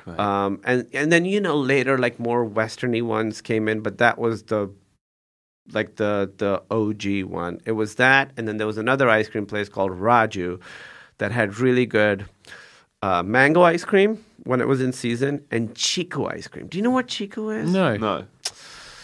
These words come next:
Speaker 2: It's a fruit that I've never seen anywhere else. <sighs> I have to find
Speaker 1: Chico
Speaker 2: out.
Speaker 1: fruit?
Speaker 2: It's called a sapod-, what is chico fruit in English? Sapodilla.
Speaker 1: Oh, I've
Speaker 3: No,
Speaker 1: never heard
Speaker 3: never
Speaker 1: of
Speaker 3: heard of
Speaker 1: this.
Speaker 3: that.
Speaker 1: Never heard of sapodilla.
Speaker 2: So it's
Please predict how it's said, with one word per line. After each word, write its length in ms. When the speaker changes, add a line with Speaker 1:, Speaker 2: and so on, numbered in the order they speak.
Speaker 2:
It's 180
a 60
fruit 360
that 120
I've 160
never 200
seen 280
anywhere 400
else. 360
<sighs> 240
I 40
have 140
to 60
find 300
Speaker 1:
Chico 140
Speaker 2:
out. 60
Speaker 1:
fruit? 440
Speaker 2:
It's 140
called 240
a 60
sapod-, 1120
what 180
is 140
chico 500
fruit 240
in 140
English? 380
Sapodilla. 1000
Speaker 1:
Oh, 260
I've 140
Speaker 3:
No, 160
Speaker 1:
never 60
heard 100
Speaker 3:
never 180
Speaker 1:
of 80
Speaker 3:
heard 140
of 80
Speaker 1:
this. 0
Speaker 3:
that. 160
Speaker 1:
Never 180
heard 160
of 60
sapodilla. 520
Speaker 2:
So 380
it's 320